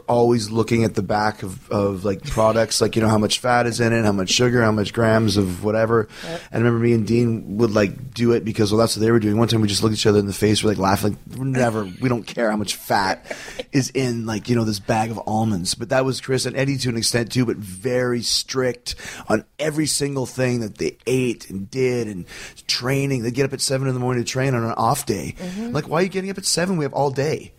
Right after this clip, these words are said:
Speaker 2: Right.
Speaker 1: But that's just how he did things.
Speaker 2: Very, very regimented.
Speaker 1: Right.
Speaker 2: And that was, he was always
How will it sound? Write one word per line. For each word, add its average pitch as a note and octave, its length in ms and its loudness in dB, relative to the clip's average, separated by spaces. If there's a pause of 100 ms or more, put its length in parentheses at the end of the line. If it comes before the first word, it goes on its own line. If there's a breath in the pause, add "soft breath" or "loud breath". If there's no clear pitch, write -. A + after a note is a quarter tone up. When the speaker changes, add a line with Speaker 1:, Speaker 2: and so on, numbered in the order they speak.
Speaker 2:
Right. B3+ 160 -4
Speaker 1:
But A#2 120 -2
that's B2+ 220 2
just - 180 -2
how A2 460 0 (120)
he A2+ 140 2
did B2 260 2
things. - 420 -4
Speaker 2:
Very, D#3 260 2
very D#3+ 320 2
regimented. C#3+ 1000 -2
Speaker 1:
Right. A#2+ 380 2
Speaker 2:
And D3 400 -4
that D3 160 2
was, C#3 420 -2 (400 loud breath)
he F3+ 560 -2 (140)
was D#3+ 260 0
always D#3+ 920 0